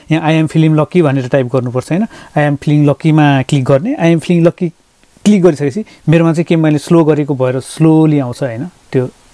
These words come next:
के अरे, मैले भिडियो लाँदाखेरि नदेखिन सक्छ भने मैले स्लो सेटिङमा गएर स्लो गरेको छु। तपाईँकोमा अझै फास्ट आउँछ, मेरोभन्दा अझै छिटो आउँछ है त।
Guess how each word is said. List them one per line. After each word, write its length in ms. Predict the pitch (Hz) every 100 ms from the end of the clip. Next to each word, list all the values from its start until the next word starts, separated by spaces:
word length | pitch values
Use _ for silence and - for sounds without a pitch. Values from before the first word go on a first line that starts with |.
| _ _ - -
के 60 |
अरे, 80 | 139
मैले 320 | 139 131 127
भिडियो 500 | 123 - - 131 156
लाँदाखेरि 360 | 151 139 131 135
नदेखिन 360 | 147 143 147 139
सक्छ 200 | 135 175
भने 200 | 139 127
मैले 220 | 127 127
स्लो 340 | - 147 139
सेटिङमा 460 | 139 151 131 143 135
गएर 140 | 131
स्लो 240 | 127 156 143
गरेको 200 | 131 131
छु। 120 | 208 - - -
तपाईँकोमा 420 | 143 151 160 160 196
अझै 220 | 180 190
फास्ट 320 | - 165 -
आउँछ, 140 | 131
मेरोभन्दा 480 | 127 147 160 131 131 -
अझै 160 | 175 160
छिटो 260 | - 135
आउँछ 200 | 127 120
है 100 | 147
त। 80 | 160